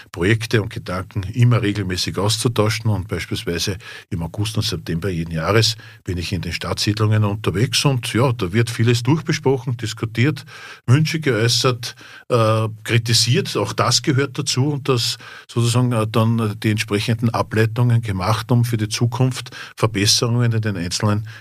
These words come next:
Stadtteilen auch machen zu können. Und vielleicht ein kleines Beispiel, dass man das mit Leben füllt. Ähm,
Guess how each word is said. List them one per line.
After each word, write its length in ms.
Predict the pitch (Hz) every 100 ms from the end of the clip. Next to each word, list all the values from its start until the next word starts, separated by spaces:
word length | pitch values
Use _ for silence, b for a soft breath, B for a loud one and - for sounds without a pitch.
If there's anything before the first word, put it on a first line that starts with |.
| -
Stadtteilen 640 | - 82 - 104 104 107
auch 260 | 92 -
machen 320 | 104 85 85 101
zu 140 | -
können. 440 | - 90 135 156 B B B
Und 100 | -
vielleicht 360 | 98 113 113
ein 140 | 110 107
kleines 380 | 101 101 107 -
Beispiel, 480 | 98 123 - 156
dass 180 | 147 123
man 100 | 117
das 240 | 107 104 101
mit 220 | 95 - B B B
Leben 380 | - 78 113 156
füllt. 460 | 151 131 156 156 - B B B -
Ähm, 440 | 95 98 95 107